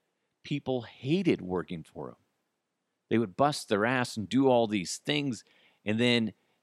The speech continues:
they would never get a simple thank you. Not even a simple thank you. And when I confronted the manager about it,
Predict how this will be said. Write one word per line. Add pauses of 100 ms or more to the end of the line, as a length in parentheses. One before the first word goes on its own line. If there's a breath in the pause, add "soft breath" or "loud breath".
(160)
they
would
never
get (560)
a
simple (300)
thank
you. (320)
Not
even
a
simple
thank
you.
And
when
I
confronted
the
manager
about
it,